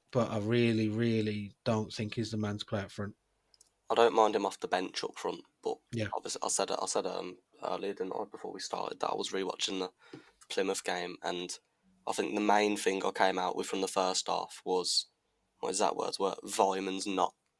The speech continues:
Speaker 2: good enough to be a focal point.
Speaker 1: Mm.
Speaker 2: And
Speaker 1: Yeah, I think that's, it's bang on.
Speaker 2: So obviously we
Speaker 1: Yeah.
Speaker 2: play, we play the pass from the full back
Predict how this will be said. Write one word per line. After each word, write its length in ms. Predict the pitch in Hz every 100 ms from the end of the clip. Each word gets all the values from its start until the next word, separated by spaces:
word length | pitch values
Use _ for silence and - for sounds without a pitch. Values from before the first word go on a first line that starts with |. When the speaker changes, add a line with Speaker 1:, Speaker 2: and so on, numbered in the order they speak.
| _
Speaker 2:
good 180 | - 98
enough 220 | 95 95 -
to 100 | 95
be 100 | 92
a 60 |
focal 400 | 95 95 90 -
point. 300 | - 95 92 - _ _ _ _ -
Speaker 1:
Mm. 180 | 113 104 _ _ _ _
Speaker 2:
And 140 | - -
Speaker 1:
Yeah, 180 | 110 107
I 40 |
think 200 | - 110
that's, 260 | 95 - - - - _
it's 140 | 104 -
bang 220 | 104 95
on. 100 | 98 - - - - - - _ - - - _ _ _ _ _ _ _
Speaker 2:
So 140 | - -
obviously 300 | 107 - 127
we 40 | 107
Speaker 1:
Yeah. 40 |
Speaker 2:
play, 340 | 120 110 98 - _
we 60 | 101
play 180 | - 113
the 100 | 113
pass 300 | - 98 -
from 200 | - 98
the 80 | 107
full 300 | - 110 98
back 340 | 95 95 -